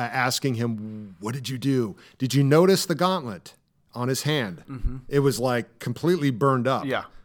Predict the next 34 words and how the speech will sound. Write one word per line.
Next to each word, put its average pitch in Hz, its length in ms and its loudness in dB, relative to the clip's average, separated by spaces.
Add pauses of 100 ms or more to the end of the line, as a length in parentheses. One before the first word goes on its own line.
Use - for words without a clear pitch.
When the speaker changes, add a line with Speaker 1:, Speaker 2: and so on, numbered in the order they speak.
(160)
Speaker 1:
Uh, 123 400 2
as 123 240 -2
if 135 300 0
it 135 80 -4
was 113 200 -6
damaged, 185 600 0
or 139 220 4
it 127 60 4
was 120 140 0
just 123 240 -4
like, 123 220 0
that's 131 260 -2
just 135 220 -4
the 131 80 -4
reaction 120 560 0
of 110 160 -2
him 120 380 -2 (240)
snapping 98 400 -6
his 127 120 0
fingers. 127 540 -2 (400)
Uh, 113 240 -2
I 131 140 4
thought 151 240 6
that 147 100 6
was 131 160 2
really 135 360 2
interesting 123 580 -4
too. 120 260 0
"You 107 160 -2
shoulda 120 360 -2
went 110 280 -6
for 117 160 -8
the 104 140 -8
head." 98 480 -8